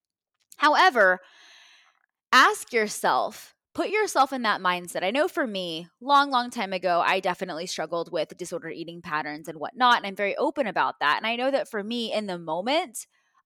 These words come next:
I wasn't reaching out for help. It was, like, the next day when I kind of had that "oh shit" moment, right? Or with my business coach.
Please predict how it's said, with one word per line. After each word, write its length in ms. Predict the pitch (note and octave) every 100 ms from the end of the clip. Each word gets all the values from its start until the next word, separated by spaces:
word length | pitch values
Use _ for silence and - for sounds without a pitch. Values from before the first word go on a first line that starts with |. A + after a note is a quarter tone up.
| -
I 80 |
wasn't 320 | A#3+ C4+ C#4+ A3+
reaching 300 | A3+ A3+ G#3+
out 160 | F3+
for 100 | F#3+
help. 400 | E3 E3+ F3 - G3
It 100 | G3+
was, 160 | A#3
like, 240 | A#3 A3 - _ _ -
the 240 | E3+ G#3+
next 480 | G3+ G3 F3+ - -
day 320 | F#3+ E3+ F#3
when 140 | G3 F#3
I 120 | F#3+
kind 240 | G#3 F#3
of 80 | F3+
had 200 | F3+ F3
that 120 | F3 -
"oh 120 | E3+
shit" 320 | F3+ - -
moment, 460 | G3 G3 G#3 A3 -
right? 360 | G3 G3 A3+ A3+ - -
Or 140 | - C#4
with 180 | D#4 -
my 140 | D#4
business 480 | B3 C#4 C4+ G#3+ -
coach. 400 | G3+ A#2+ C#2+